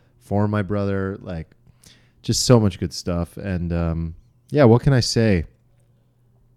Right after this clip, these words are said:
I mean, I'm very busy right now, you know, um, not just with the baby, but with work. And so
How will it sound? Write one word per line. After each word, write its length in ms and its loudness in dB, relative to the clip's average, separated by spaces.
I 340 -4
mean, 60 12
I'm 140 12
very 200 12
busy 360 8
right 220 2
now, 360 0
you 140 0
know, 400 2
um, 420 0
not 260 0
just 260 -6
with 160 -4
the 60 -14
baby, 640 6
but 80 2
with 160 0
work. 440 2
And 220 -2
so 580 2